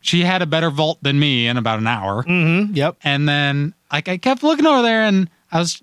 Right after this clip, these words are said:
Speaker 1: she was asking me questions about things that I obviously didn't know the answer to.
Speaker 2: <laughs> Well, I don't know because you took it from
Speaker 1: Yeah.
Speaker 2: me.
Speaker 1: This was the first time I'd even looked at it. And she goes,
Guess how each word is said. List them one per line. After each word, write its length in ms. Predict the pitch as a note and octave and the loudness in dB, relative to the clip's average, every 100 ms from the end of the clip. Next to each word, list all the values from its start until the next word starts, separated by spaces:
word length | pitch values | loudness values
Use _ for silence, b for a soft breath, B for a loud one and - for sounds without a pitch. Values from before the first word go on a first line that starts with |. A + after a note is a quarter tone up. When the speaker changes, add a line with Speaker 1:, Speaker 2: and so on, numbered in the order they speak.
| _ | _
Speaker 1:
she 160 | - A3+ | -2 2
was 100 | G3 | 2
asking 260 | G#3 - | 0 0
me 60 | E3+ | -2
questions 400 | - C4+ B3 F3+ | 0 0 2 2
about 180 | E3 D3 | 2 0
things 200 | D#3 C#3+ | -2 0
that 160 | C#3 - | -2 -2
I 120 | E3+ | -2
obviously 280 | F#3 F3 D3 | -2 -2 -2
didn't 160 | D3 C3+ | 0 0
know 120 | C3 | -2
the 180 | B2 - | -2 -2
answer 300 | C3 A2 A#2+ | 0 0 -2
to. 300 | - A2+ - - | 0 0 -2 -8
Speaker 2:
<laughs> 100 | - | -4
Well, 200 | F3 F3 | -2 2
I 140 | E3 | 2
don't 200 | E3+ E3 | 2 0
know 300 | D#3+ G#3 G#3 | 2 2 2
because 340 | F3 F3 E3 D3+ | 0 0 0 0
you 240 | E3+ F3 | 2 2
took 300 | - - - A#3 | 2 -2 0 0
it 100 | G#3 | 0
from 100 | F3+ | 2
Speaker 1:
Yeah. 260 | A#3 F#3+ | 2 2
Speaker 2:
me. 360 | D3+ D3 E3+ D#3 - | 2 2 0 -2 -2
Speaker 1:
This 200 | G#3+ C#4 | 0 2
was 120 | B3+ | 2
the 140 | G#3+ | 2
first 280 | F3 G#3 A#3+ | 2 0 0
time 200 | A3 F#3+ | 0 0
I'd 120 | E3+ D#3+ | 0 0
even 200 | D3 C3 | 0 2
looked 300 | C3+ D#3+ C3 | 2 0 -2
at 180 | A#2+ | -2
it. 40 | A2+ | -2
And 100 | D#3 | -2
she 60 | |
goes, 240 | D#3+ C#3+ | 0 0